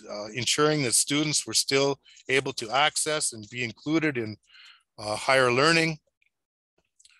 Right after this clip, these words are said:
The other part here is there's an assumption that you're oversli-, oversupplying the market already. I don't see any evidence of that. A-, and then also that you're out of balance because, uh, now we have to rebalance.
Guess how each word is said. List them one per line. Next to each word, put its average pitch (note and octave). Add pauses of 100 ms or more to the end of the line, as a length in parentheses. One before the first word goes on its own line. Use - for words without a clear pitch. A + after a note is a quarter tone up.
(720)
The C3
other F3
part E3
here E3
is D#3+
there's C#3
an A#2+
assumption D3
that C3
you're A2
oversli-, D3 (240)
oversupplying D3 (680)
the A#2+
market C3
already. C#3 (100)
I A#2
don't B2+
see B2+
any A#2+
evidence C#3
of C3+
that. C#3 (1200)
A-, C#3
and D3+
then E3
also F#3
that F3
you're F3
out F#3
of E3+
balance A#2
because, C3
uh, C3
now C#3
we D3
have D3
to B2+
rebalance. A#2